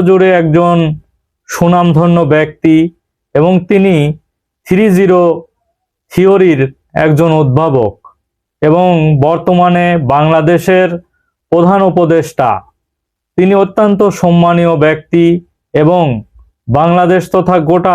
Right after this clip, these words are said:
বিশ্বের মানুষ তাকে চিনে। তিনি সম্প্রতি জাতিসংঘের আশিতম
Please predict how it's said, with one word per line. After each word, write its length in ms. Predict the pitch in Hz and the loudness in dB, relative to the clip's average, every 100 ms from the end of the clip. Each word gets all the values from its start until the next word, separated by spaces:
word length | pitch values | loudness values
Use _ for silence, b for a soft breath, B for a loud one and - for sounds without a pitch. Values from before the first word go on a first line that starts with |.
| 127 | -2
বিশ্বের 460 | 120 180 180 202 175 | -2 -2 -2 -2 0
মানুষ 380 | 165 160 156 151 - _ _ _ _ - | 0 0 0 -2 -6 _ _ _ _ -6
তাকে 320 | 147 151 156 165 175 170 | -2 -2 0 0 0 -4
চিনে। 380 | - 170 147 104 98 _ _ _ _ _ _ _ _ _ | -2 0 0 -2 -6 _ _ _ _ _ _ _ _ _
তিনি 180 | 185 214 | -2 0
সম্প্রতি 680 | - 190 196 202 208 208 190 160 165 170 _ _ _ _ _ _ _ _ - | 0 0 0 2 0 0 0 2 0 -4 _ _ _ _ _ _ _ _ -8
জাতিসংঘের 840 | 113 170 185 208 175 208 202 208 185 | -2 -2 0 -2 0 0 2 2 2
আশিতম 640 | 175 180 180 214 190 196 | 0 -2 -2 -2 0 0